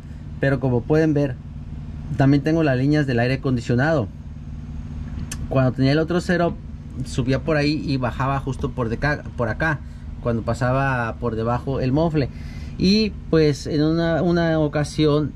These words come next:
me, la misma, el mismo mofle, la mismo, la misma pipa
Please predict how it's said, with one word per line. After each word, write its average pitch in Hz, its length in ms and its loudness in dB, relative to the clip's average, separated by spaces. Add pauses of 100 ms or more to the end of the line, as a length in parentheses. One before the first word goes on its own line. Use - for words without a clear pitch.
me, 117 1160 0
la 123 240 4
misma, 131 760 2
el 120 140 2
mismo 151 260 4
mofle, 139 640 2
la 117 140 2
mismo, 123 560 2
la 120 100 2
misma 139 300 4
pipa 131 380 0